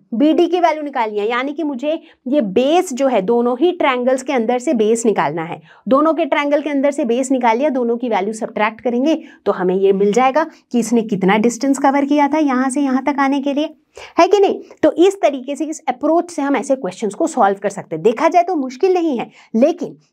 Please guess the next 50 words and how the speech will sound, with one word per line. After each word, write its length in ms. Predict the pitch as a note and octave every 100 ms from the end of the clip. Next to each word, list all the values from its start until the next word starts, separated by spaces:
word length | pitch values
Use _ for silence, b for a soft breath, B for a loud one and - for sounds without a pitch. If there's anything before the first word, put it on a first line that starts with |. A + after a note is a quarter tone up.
| A3+ G3
ये 220 | C#4 G4
वाला 280 | F#4 E4+ E4+
फिगर 360 | E4+ B3+ C#4+ E4+
को 160 | F4
सही 340 | - A3+ C#4 E4+
से 120 | E4
बनाना 440 | F3+ G3 G#4+ D4 E4+
जरूरी 380 | A#3 E3 D#3+ E3
है। 140 | - B B A3+
बहुत 240 | C#4+ D#4+
बार 200 | D#4 E4
क्या 120 | E4
होता 140 | C#4+ D#4+
है 40 |
कि 140 | F4
बच्चे 300 | B3+ B3 D#4+
ना 100 | E4+
वो 240 | E4+ E4+ -
इतना 300 | C4+ D#4 E4
लंबा 420 | D#4 A#3 G#3+ A#3+ D4
सा 180 | E4 D#4+
वर्ड 360 | A#3 B3+ D4 -
प्रॉब्लम 380 | B3+ B3 D4 A3+
देख 200 | A#3+ B3
के 100 | D4+
डर 180 | A3+ F#3+
जाते 260 | F3+ F3
हैं, 60 | F3
उनको 180 | A#3 D4
समझ 180 | C#4 D4
में 120 | D#4
नहीं 100 | D#4
आता 200 | A3+ B3
है 60 |
कि 80 | C4+
क्या 180 | C4+ G#3+
हो 140 | F#3+
रहा 100 | D3
है, 80 | - _ _ - -
राइट? 200 | B3 F4 B B -
तो 60 |
जब 240 | A3+ C4+ D#4
आप 200 | D4+ D#4+
मेरे 220 | C#4+ E4
साथ 200 | F4 F#4+
दस 220 | D4+ D4+
क्वेश्चंस 380 | - E4 E4 D4+
कर 200 | - A3+
लोगे 260 | A#3 A3 G3+
ना, 180 | C#4+